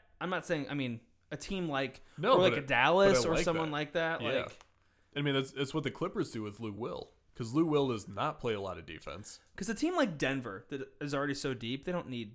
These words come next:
Speaker 1: someone like that, right? Like, there's some teams that just don't, like Philly or some other teams that are just, they don't really need that.
Speaker 2: No, they've already got enough firepower.
Speaker 1: Right, but, like, a Phoenix or a Dallas, and I can't think of anything else off the top of my head, but, um, they would definitely use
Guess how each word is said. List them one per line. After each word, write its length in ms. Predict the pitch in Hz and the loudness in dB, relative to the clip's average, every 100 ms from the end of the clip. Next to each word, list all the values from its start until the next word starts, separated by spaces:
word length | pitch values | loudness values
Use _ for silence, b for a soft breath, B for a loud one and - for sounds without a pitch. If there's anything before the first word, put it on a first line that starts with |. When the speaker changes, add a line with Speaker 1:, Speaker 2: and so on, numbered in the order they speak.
| - | -16
Speaker 1:
someone 260 | - 104 87 | -14 -12 -14
like 160 | 76 - | -16 -16
that, 220 | - - | -16 -10
right? 220 | 110 110 | -8 -4
Like, 160 | 123 127 | -4 0
there's 180 | 165 | 0
some 180 | - 214 | 2 0
teams 260 | 185 175 151 | 0 -2 -2
that 60 | |
just 200 | 135 131 | -4 -4
don't, 320 | 143 135 135 123 | 0 0 -2 -6
like 100 | 120 | -14
Philly 560 | - - 151 143 135 | -12 -4 -2 -2 -2
or 120 | 135 123 | -2 -4
some 160 | 135 | -4
other 160 | 127 127 | -4 -4
teams 320 | 139 135 135 | -4 -4 -2
that 80 | 123 | -4
are 100 | 127 | -2
just, 340 | 135 - - _ _ _ - | -4 -6 -14 _ _ _ -8
they 80 | 170 | -6
don't 120 | - | -4
really 200 | 165 147 | -2 -2
need 340 | 117 120 165 | -4 -6 -4
that. 380 | 233 269 285 285 - _ - | 0 2 0 -4 -16 _ -2
Speaker 2:
No, 220 | 143 147 | 2 4
they've 140 | 139 | 4
already 160 | 143 147 | 2 2
got 180 | 135 123 | 4 2
enough 260 | 113 107 110 | 2 0 0
firepower. 640 | - 113 120 117 143 123 | 2 2 0 2 2 2
Speaker 1:
Right, 100 | 127 - | -2 -2
but, 140 | 202 | 0
like, 160 | 208 202 | 2 2
a 60 | 175 | -2
Phoenix 600 | - 233 165 - - - | -4 -6 -4 -6 -8 -6
or 240 | 139 170 | -2 0
a 60 | 180 | 0
Dallas, 640 | 156 143 131 69 - - | 0 0 -2 -6 -10 -10
and 100 | 131 | -8
I 80 | 143 | -10
can't 320 | - 214 208 | -10 -14 -12
think 140 | 202 | -10
of 100 | 156 | -8
anything 260 | 139 127 127 | -8 -8 -8
else 180 | 127 135 | -8 -8
off 120 | 120 | -12
the 40 | - | -10
top 160 | 120 120 | -12 -10
of 40 | |
my 100 | 110 | -12
head, 220 | 123 101 127 | -12 -12 -10
but, 240 | 110 - b b b b 127 | -10 -12 b b b b -6
um, 460 | 127 117 110 107 - - - - - - _ _ _ _ | -4 -4 -6 -10 -14 -20 -20 -20 -20 -20 _ _ _ _
they 100 | - | -8
would 120 | 123 123 | -8 -6
definitely 340 | 110 117 104 | -10 -10 -14
use 300 | 95 120 - | -14 -14 -16